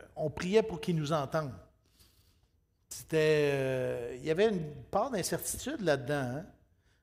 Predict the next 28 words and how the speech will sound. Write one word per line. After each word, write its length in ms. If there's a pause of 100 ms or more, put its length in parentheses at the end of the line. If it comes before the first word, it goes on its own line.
Ne 100
me 140
retire 420
pas 180
mon, 260
ton 260
esprit » 760
et 40
tout 120
ça. 200 (560)
Et 100
là, 300
on 180
arrive 300
dans 280
un 200
monde 720 (480)
où 120 (120)
Christ 600 (360)
nous 320
habite, 360 (100)
où 120
l'Esprit 880
intercède 760
par 120
des 140
soupirs 400
inexprimables, 640